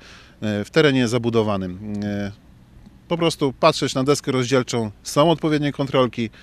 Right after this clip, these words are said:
zwracać na to uwagę, nie zapominać, o tym. Jest jeszcze jedna rzecz, że pomimo, e, ustawionych świateł, właściwie używanych,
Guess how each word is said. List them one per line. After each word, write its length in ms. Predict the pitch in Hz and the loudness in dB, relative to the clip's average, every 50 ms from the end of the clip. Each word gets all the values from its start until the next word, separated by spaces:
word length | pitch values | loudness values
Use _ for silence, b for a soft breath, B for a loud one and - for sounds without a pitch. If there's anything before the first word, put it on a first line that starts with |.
| B B B B B | B B B B B
zwracać 440 | - 120 117 135 127 - 131 - - | -6 0 2 2 2 2 0 -2 -2
na 80 | 123 | -2
to 100 | - 135 | -2 0
uwagę, 360 | 123 120 117 123 123 120 117 | 0 2 2 2 2 2 0
nie 280 | 117 131 143 151 160 160 | 0 0 2 2 2 2
zapominać, 720 | 139 151 139 - 143 123 123 117 113 110 107 - - - B B B B B B B B B - _ - | 4 2 2 2 2 0 2 2 0 -2 -4 -6 -10 -16 B B B B B B B B B -12 _ -2
o 100 | 123 120 | -2 -2
tym. 200 | - 104 87 82 - | -2 -4 -8 -6 -2
Jest 240 | - 190 208 - - | -2 -2 -2 -2 -2
jeszcze 240 | 214 190 - - 202 | -4 -2 -2 0 2
jedna 240 | 185 170 175 160 147 | 2 4 4 2 2
rzecz, 400 | 123 127 92 87 - - - - | 2 2 0 -2 -4 -8 -8 -8
że 140 | 107 226 | -8 -6
pomimo, 520 | - - 175 190 202 190 180 165 147 131 113 - - - | -2 0 0 2 2 2 2 2 2 0 -2 -6 -14 -12
e, 340 | 127 117 113 113 113 113 120 | -8 -4 -4 -2 -2 -2 0
ustawionych 520 | 156 180 - - 196 175 170 147 139 127 | -2 0 2 2 2 4 4 2 2 0
świateł, 480 | - - - 127 127 - 123 117 120 110 104 - - - - | 0 0 2 2 2 2 2 0 0 0 -6 -12 -20 -18 -6
właściwie 480 | 117 127 139 - - - 139 123 123 120 | -2 -2 -2 0 -2 -4 -2 0 0 0
używanych, 560 | 113 104 110 117 131 127 127 120 113 - | -2 -2 -2 0 0 0 0 -2 -6 -8